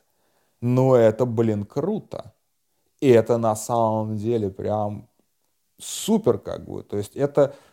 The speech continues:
на-, это, это, это уровень, когда тебя вот прям персонально на-, назначает врагом государства,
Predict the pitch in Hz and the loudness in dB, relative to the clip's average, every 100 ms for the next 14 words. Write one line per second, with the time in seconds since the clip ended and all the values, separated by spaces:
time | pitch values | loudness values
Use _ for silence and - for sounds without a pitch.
0 | _ _ - 131 131 120 - 123 135 - | _ _ -2 2 4 4 2 0 0 -2
1 | 135 147 - 127 139 - 170 170 110 101 | -4 -4 -4 0 0 0 0 2 2 0
2 | 101 104 107 110 104 107 107 98 - 104 | -4 -2 -2 -2 -2 0 0 0 -4 -2
3 | 98 - _ _ - 147 131 131 127 135 | -2 -8 _ _ -4 -4 -2 -2 0 2
4 | 123 107 98 101 101 - - 110 107 110 | 0 0 -6 -8 -10 -12 -8 -6 -6 -6
5 | 110 113 101 101 104 104 107 107 104 - | -6 -2 -4 -2 -4 -2 -4 -6 -10 -6
6 | 110 208 247 - 196 | -2 -2 -4 -8 -8